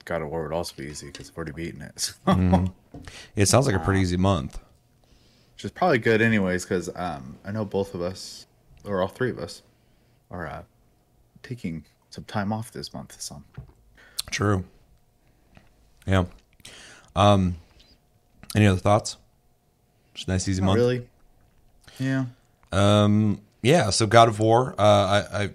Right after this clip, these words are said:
Speaker 2: I've beat that game. I'm a huge fan of it. It was game of the year that year for me. So, um, there's a big spoiler for you, what I'll think of this if it is, in fact, um, a game we'll be discussing on Plus Club. But, um, yeah, Naruto to Boruto, Shinobi Striker. I assume that's some kind of fighting game or brawler type game. I don't know. I've never,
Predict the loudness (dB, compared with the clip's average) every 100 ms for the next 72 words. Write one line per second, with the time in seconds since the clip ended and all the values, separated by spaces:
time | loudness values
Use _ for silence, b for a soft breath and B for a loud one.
0 | -6 -6 -4 -2 -2 0 -2 2 2 2
1 | 0 -2 -4 -2 0 0 0 -2 0 2
2 | 2 2 0 -6 -8 -4 0 0 0 -2
3 | 0 0 -2 -4 -2 0 0 -2 -2 0
4 | 0 0 0 0 2 0 0 -2 -2 -2
5 | -2 -4 -4 -2 0 0 -2 0 0 0
6 | -2 -2 -4 -4 -2 -2 -2 -4 -4 -2
7 | -4 -4 -2 -2 -4 -12 B B B B
8 | -8 -4 -4 -2 0 0 -2 -4 -4 -4
9 | -4 -2 -2 -2 -2 -2 -4 _ _ _
10 | _ _ _ -8 0 4 4 4 2 0
11 | -4 -6 -12 B B B B 2 4 4
12 | 6 6 8 6 6 6 8 8 6 6
13 | 4 2 0 0 0 2 2 0 -2 -2
14 | 0 0 -2 -2 -2 -2 -4 -2 -2 -2
15 | -2 -2 -2 -4 -4 -2 -2 -2 -4 -4
16 | -4 -2 -4 -4 -6 -4 -2 -2 -2 -4
17 | -4 -4 -6